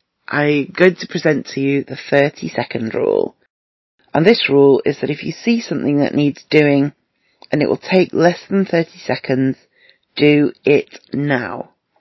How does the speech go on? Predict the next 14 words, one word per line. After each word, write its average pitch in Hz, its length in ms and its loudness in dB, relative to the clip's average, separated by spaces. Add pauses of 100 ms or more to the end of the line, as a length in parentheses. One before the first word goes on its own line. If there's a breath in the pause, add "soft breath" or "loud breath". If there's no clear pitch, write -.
(160)
No 202 200 4
excuses, 151 680 -2 (500 soft breath)
don't 202 260 2
think 156 220 -2
about 147 380 -2
it, 143 200 -2 (580)
just - 540 -4 (400)
tie 202 400 0
the 165 120 -4
top - 300 -8
of - 120 -20
the - 80 -16
bin 127 280 -2
bag, 123 380 -4